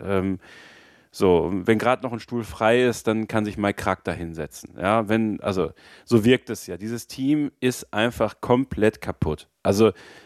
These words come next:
ähm, Lawrence Stroll geht da mit so einer Mentalität ran, ich hab die Kohle, ich schmeiß sie raus, ich hol jetzt mir hier, ähm, ich hol mir jetzt hier schon meine Stars und dann wird das schon funktionieren. Nee, so funktioniert's nicht, ja. Und das, das Team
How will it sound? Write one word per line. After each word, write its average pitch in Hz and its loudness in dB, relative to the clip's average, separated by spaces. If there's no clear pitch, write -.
ähm, 101 -6
Lawrence 143 2
Stroll 135 4
geht 135 -2
da 143 4
mit 127 -2
so 131 -4
einer 120 0
Mentalität 113 0
ran, 139 2
ich - -8
hab 120 -4
die - -16
Kohle, 185 6
ich - -8
schmeiß 120 2
sie 110 -4
raus, 151 4
ich 113 -10
hol 135 2
jetzt 127 -2
mir 117 2
hier, 117 6
ähm, 101 2
ich - 0
hol 123 6
mir 127 6
jetzt 117 2
hier 127 4
schon 120 0
meine 110 0
Stars 151 2
und 123 -8
dann 117 -6
wird 120 -2
das 117 -4
schon 107 -10
funktionieren. 87 -10
Nee, 104 -2
so 98 -12
funktioniert's 113 0
nicht, - 0
ja. 98 2
Und 101 0
das, - 0
das - 0
Team 143 6